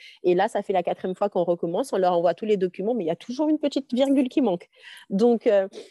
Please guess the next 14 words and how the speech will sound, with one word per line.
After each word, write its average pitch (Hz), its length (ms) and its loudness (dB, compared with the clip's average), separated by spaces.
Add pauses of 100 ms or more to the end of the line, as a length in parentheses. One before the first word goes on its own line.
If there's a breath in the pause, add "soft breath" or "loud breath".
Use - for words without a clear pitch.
(120)
je 214 120 -8
pense 254 240 -2
que 220 400 2 (240 soft breath)
on, 226 260 0
on 240 140 2
en 269 80 2
reparle 294 380 0
dans 294 200 0
un 269 140 0
an, 320 140 -2
Terry, 320 220 -2 (100)
tu 302 120 -8
veux 247 160 0
bien ? 262 200 -2